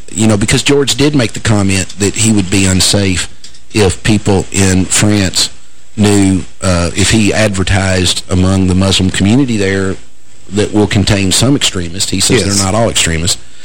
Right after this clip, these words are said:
Speaker 1: But it would be dangerous for him,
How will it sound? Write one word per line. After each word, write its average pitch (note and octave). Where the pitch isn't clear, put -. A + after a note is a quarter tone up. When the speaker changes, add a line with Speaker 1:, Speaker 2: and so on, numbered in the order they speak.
Speaker 1:
But A2
it A#2
would G#2+
be A2
dangerous A2+
for D#2+
him, F#2+